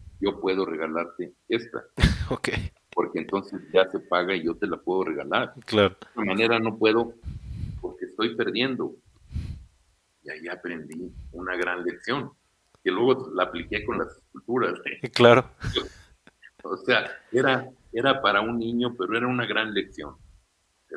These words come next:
Speaker 1: tienes que esperarte, tener paciencia, vender para sacar, para que puedas disfrutar una, ¿no?
Speaker 2: Claro. Claro.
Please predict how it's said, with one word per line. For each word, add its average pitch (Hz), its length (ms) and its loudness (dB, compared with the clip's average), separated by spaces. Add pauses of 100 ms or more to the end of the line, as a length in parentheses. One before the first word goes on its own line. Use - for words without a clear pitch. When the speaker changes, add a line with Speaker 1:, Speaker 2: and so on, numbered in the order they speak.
(140)
Speaker 1:
tienes 113 520 0
que 107 380 -2 (380)
esperarte, 98 840 -2
tener 85 320 -10
paciencia, 92 640 -10 (300)
vender 78 720 0 (600)
para 76 300 -2
sacar, 90 400 -4
para 78 260 -4
que - 120 -6
puedas 90 400 -2
disfrutar - 500 -6
una, 95 400 -4
¿no? 80 100 -12 (800)
Speaker 2:
Claro. 101 320 0 (1600)
Claro. 98 380 2